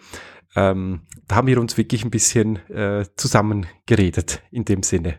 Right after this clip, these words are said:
Besten Dank für den Hinweis an der Stelle. Dann habe ich noch ein klein, ein, äh, ein kle-, klein, was heißt ein kleines, ein großes Dankeschön auszusprechen.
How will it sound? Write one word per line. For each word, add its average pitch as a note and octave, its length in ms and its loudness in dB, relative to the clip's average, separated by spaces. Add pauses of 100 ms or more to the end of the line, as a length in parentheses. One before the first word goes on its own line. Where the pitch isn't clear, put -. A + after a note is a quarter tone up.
Besten A#2 280 4
Dank A2+ 200 2
für A2 200 2 (360)
den B2+ 80 4
Hinweis G2+ 440 0
an G2 80 -4
der E2+ 120 -2
Stelle. - 400 -6 (1500)
Dann A2+ 280 2
habe D#3 180 2
ich D#3 100 0
noch D3 120 0
ein D3 260 -4
klein, C3 640 2
ein, B2 140 0
äh, G#2+ 320 2
ein A#2 160 -2
kle-, A#2 260 -8
klein, A#2+ 240 2
was A2 80 -6
heißt A2+ 220 0
ein - 20 -6
kleines, B2 320 0
ein G#2+ 80 -2
großes F3+ 460 2
Dankeschön C3+ 480 0
auszusprechen. C3 720 -2